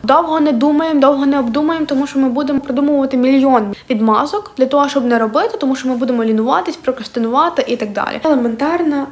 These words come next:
доглянутість. Я моментами охеріваю з того, що люди можуть не чистити зуби. Типа, та, забути раз, без питань. Але не чистити на постійній основі зуби — це бред.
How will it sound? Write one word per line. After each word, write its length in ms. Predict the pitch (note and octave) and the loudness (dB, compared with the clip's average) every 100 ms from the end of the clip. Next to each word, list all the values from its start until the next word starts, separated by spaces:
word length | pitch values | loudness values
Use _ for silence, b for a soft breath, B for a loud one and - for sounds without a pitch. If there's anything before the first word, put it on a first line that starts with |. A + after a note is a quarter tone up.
| - | -8
доглянутість. 1000 | A3+ G#3 G3+ G#3+ G3+ G#3+ - - - - | -6 -6 -6 -8 -8 -10 -14 -18 -16 -10
Я 140 | C4+ G4+ | -4 0
моментами 560 | F#4+ D#4+ D#4+ C#4+ B3+ | 0 0 -2 -2 0
охеріваю 520 | B3 - C4 C4+ A3+ A3 | -2 -4 -2 0 0 -2
з 40 | |
того, 260 | - B4 E4+ | -2 -2 -2
що 140 | - | -4
люди 200 | F4 D4+ | -2 0
можуть 320 | A#3+ B3+ A#3+ | 0 0 -2
не 100 | A3 | -2
чистити 380 | A3 D4 - A3 | -2 -4 -4 -4
зуби. 340 | G#3 G3+ G3 B3 - B B B B B | -4 -6 -8 -14 -20 B B B B B
Типа, 240 | - B3 A#3+ | -4 0 2
та, 200 | G4 F#4 | 2 2
забути 460 | A#3 B3 E4 G#3+ | 0 -2 0 0
раз, 440 | G#3+ A#3+ A#3+ - - _ | 2 2 0 -8 -18 _
без 240 | - C#4 C4+ | 0 0 0
питань. 460 | - G3+ D2+ - A#3+ B B B | -8 -4 -4 -6 -12 B B B
Але 320 | - A3+ A3 | -2 2 2
не 120 | G#3+ A3 | 0 -2
чистити 460 | D4+ D4+ C4 A3 | -2 -2 -2 -2
на 60 | A3 | -4
постійній 720 | A3 - B3+ A#3+ A3 G#3 G3+ | -6 -8 -4 -2 0 -2 -4
основі 480 | A3+ - A#3+ A#3 G#3 | -10 -4 0 0 -2
зуби — 420 | A3 F4 E4 D#4 D4+ | -4 -2 0 0 -2
це 180 | - A3+ | -6 -6
бред. 380 | G3 G3 - - | -4 -6 -8 -12